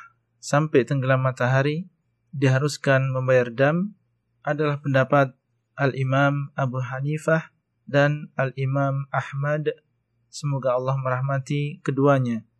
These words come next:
Adapun Imam Syafi'i, maka beliau berpendapat bahwa orang yang tidak wukuf di Arafah sampai tenggelam matahari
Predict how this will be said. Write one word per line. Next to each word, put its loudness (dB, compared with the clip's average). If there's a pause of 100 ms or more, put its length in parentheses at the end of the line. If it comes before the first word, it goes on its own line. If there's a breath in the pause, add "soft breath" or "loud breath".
(280)
Adapun 4
Imam 0
Syafi'i, 0 (560)
maka 2
beliau 2
berpendapat 0 (440)
bahwa 2
orang 2
yang 0
tidak 0 (400)
wukuf -2
di 0
Arafah 0
sampai 0
tenggelam -4
matahari -4